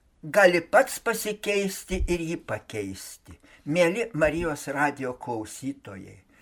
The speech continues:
ar meldžiatės už savo vaikus, anūkus, ar meldžiatės už tuos, kuriuos matote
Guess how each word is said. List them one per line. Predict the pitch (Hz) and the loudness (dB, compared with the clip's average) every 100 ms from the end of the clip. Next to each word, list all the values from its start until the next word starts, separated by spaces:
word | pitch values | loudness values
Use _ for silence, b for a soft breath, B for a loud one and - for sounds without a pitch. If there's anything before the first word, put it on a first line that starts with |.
| b | b
ar | - 190 | 4 4
meldžiatės | 180 190 208 202 175 - 117 101 - 98 92 - _ | 2 -2 -2 -4 -8 -8 -10 -10 -14 -16 -18 -20 _
už | 131 127 - | -10 -8 -6
savo | 135 127 123 - | -2 0 0 -4
vaikus, | 110 120 107 - - 160 156 - - - | -2 -2 -4 -10 -6 -6 -8 -18 -10 -2
anūkus, | 127 117 113 - - 165 156 - _ B B B B | -2 -2 -6 -6 -2 -2 -4 -20 _ B B B B
ar | 202 214 | 4 4
meldžiatės | 226 233 226 190 208 208 196 196 | 2 2 2 0 0 2 0 0
už | 190 - - | -4 -6 -6
tuos, | 185 180 175 165 | 2 4 4 0
kuriuos | - 170 170 165 165 143 | -8 -4 0 2 0 -4
matote | 165 165 160 160 156 151 - 151 147 | 0 2 2 2 -2 -2 0 0 0